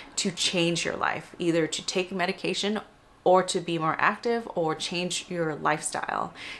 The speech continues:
So it's a relationship. That being said, it's hard to connect with somebody when you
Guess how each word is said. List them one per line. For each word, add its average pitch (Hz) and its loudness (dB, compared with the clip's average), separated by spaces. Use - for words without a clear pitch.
So 151 -2
it's 196 4
a 196 2
relationship. 160 0
That 175 0
being 185 4
said, 170 0
it's 190 4
hard 208 2
to 196 2
connect 165 -2
with 208 -2
somebody 233 0
when 175 -2
you 170 -4